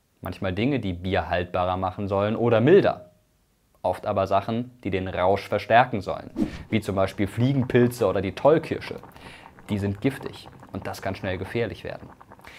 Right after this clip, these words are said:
Im Jahr fünfzehnhundertsechzehn erlassen deshalb die bayerischen Herzöge das berühmte Reinheitsgebot. Demzufolge dürfen nur Gerste, Hopfen und Wasser ins Bier.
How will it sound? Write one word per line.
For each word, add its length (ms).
Im 120
Jahr 120
fünfzehnhundertsechzehn 920
erlassen 340
deshalb 300
die 80
bayerischen 440
Herzöge 520
das 200
berühmte 600
Reinheitsgebot. 1040
Demzufolge 580
dürfen 280
nur 340
Gerste, 600
Hopfen 380
und 280
Wasser 320
ins 160
Bier. 240